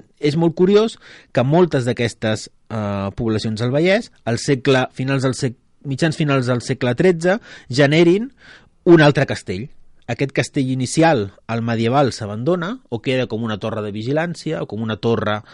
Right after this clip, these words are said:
eh, de control del territori, i es genera un, un nou castell que sembla més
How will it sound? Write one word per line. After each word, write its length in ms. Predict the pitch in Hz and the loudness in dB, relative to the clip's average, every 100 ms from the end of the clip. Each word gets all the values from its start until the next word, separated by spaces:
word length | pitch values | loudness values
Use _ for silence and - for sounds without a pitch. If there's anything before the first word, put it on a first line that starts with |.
| - - _ | -20 -20 _
eh, 440 | 104 98 95 87 57 50 60 53 50 | -6 -4 -4 -8 -10 -14 -16 -14 -10
de 120 | 104 | -8
control 320 | 107 107 113 | -6 -6 -4
del 60 | 117 | -2
territori, 480 | 139 165 202 202 240 - - | -2 0 0 0 -2 -10 -10
i 100 | - | -2
es 80 | 135 | 0
genera 340 | 135 139 165 170 _ - | 2 2 0 -2 _ -4
un, 180 | 160 - - | -2 -2 -6
un 120 | 151 | -2
nou 160 | 147 147 | -2 -2
castell 480 | 151 - 196 226 - - | -4 0 0 0 -8 -8
que 100 | 139 | -6
sembla 360 | - 139 143 | -4 0 0
més 300 | 139 160 175 | 0 -2 -6